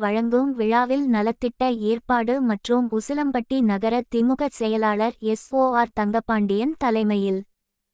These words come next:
பொதுக்குழு உறுப்பினர் சரவணகுமார், மாவட்ட கலை இலக்கிய பகுத்தறிவு பேரவை தலைவர் கல்யாணி, அமைப்பாளர் குபேந்திரன், நகர அவை தலைவர் சின்னன், நகர துணைச் செயலாளர்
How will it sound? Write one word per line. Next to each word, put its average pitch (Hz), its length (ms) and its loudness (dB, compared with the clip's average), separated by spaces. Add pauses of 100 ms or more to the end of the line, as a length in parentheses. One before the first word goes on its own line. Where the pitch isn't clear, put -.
(360)
பொதுக்குழு 294 580 -2
உறுப்பினர் 233 580 0 (120)
சரவணகுமார், 240 920 0 (160)
மாவட்ட 254 540 0
கலை 220 280 0 (120)
இலக்கிய 226 500 0
பகுத்தறிவு 220 680 0
பேரவை 220 440 0 (180)
தலைவர் 269 560 0
கல்யாணி, 214 580 0 (240)
அமைப்பாளர் 247 720 0
குபேந்திரன், 226 680 2 (220)
நகர 240 300 -2 (160)
அவை 233 180 0 (140)
தலைவர் 226 500 0
சின்னன், 208 400 0 (300)
நகர 277 280 -2 (120)
துணைச் 247 360 0
செயலாளர் 226 560 0